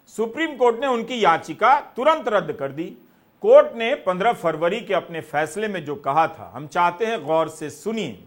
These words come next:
याचिकाकर्ताओं ने कहा कि कंपनी का शेयर होल्डर को यह जानकारी ना देना कि वो किसे चंदा दे रही है, शेयर होल्डर के अधिकार का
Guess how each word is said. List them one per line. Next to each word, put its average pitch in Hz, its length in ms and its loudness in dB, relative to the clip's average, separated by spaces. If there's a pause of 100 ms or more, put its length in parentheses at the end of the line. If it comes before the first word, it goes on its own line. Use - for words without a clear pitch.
(220)
याचिकाकर्ताओं 208 960 0
ने 226 120 -4
कहा 190 280 2
कि 208 140 -6
कंपनी 185 540 -4
का 127 240 -4
शेयर 240 480 0
होल्डर 208 380 2
को 220 140 -2
यह 208 140 0
जानकारी 175 600 -2
ना 160 280 0
देना 147 460 -6 (320)
कि 175 80 -8
वो 233 200 4
किसे 233 340 -2
चंदा 185 400 2
दे 170 340 4
रही 139 280 0
है, 147 220 -2
शेयर 226 360 0
होल्डर 170 340 0
के 226 160 -4
अधिकार 156 560 0
का 202 280 -2